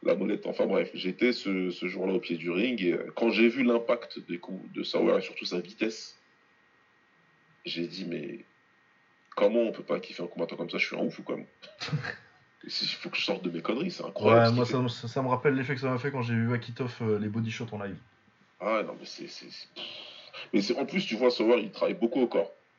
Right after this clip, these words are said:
Speaker 1: Et
Speaker 2: Ouais,
Speaker 1: quand tu
Speaker 2: ouais,
Speaker 1: regardes
Speaker 2: ouais.
Speaker 1: la vidéo, t'as l'impression qu'il fait pas très mal.
Speaker 2: Ouais, c'est ça. Mais c'est, c'est,
Speaker 1: Parce
Speaker 2: je
Speaker 1: qu'il
Speaker 2: pense que
Speaker 1: envoie plein de crochets au corps et tu dis, ouais, les mecs, ils tombent jamais, ils grimacent jamais, mais il fait super mal, en fait. C'est que les mecs en face, c'est des oufs, quoi.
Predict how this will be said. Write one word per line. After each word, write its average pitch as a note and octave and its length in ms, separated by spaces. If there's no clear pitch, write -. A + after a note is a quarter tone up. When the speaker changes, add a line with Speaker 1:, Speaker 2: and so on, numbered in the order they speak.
Speaker 1:
Et F#2+ 60
Speaker 2:
Ouais, C3 140
Speaker 1:
quand A#2 40
tu G#2 60
Speaker 2:
ouais, G#2+ 100
Speaker 1:
regardes G#2+ 200
Speaker 2:
ouais. - 80
Speaker 1:
la G2+ 40
vidéo, A2 400
t'as - 140
l'impression - 420
qu'il - 160
fait F4 80
pas - 140
très - 160
mal. - 140
Speaker 2:
Ouais, F3 160
c'est D3+ 160
ça. C#3+ 180
Mais C3 140
c'est, C3+ 140
c'est, D#3 140
Speaker 1:
Parce D#3 80
Speaker 2:
je - 40
Speaker 1:
qu'il A3+ 100
Speaker 2:
pense A2+ 80
que G#2 40
Speaker 1:
envoie G#2 160
plein C#3 160
de B2+ 60
crochets - 280
au G2+ 60
corps G2 240
et - 40
tu - 120
dis, F#2 140
ouais, G#2+ 220
les F2+ 100
mecs, G2 180
ils - 60
tombent F2 160
jamais, G#2 440
ils E2+ 340
grimacent F#2+ 340
jamais, G#2+ 380
mais D#2+ 60
il - 200
fait - 100
super - 300
mal, G#2 120
en - 40
fait. - 240
C'est - 200
que - 60
les E3+ 60
mecs - 160
en - 60
face, - 180
c'est - 80
des F3 100
oufs, A3+ 180
quoi. - 100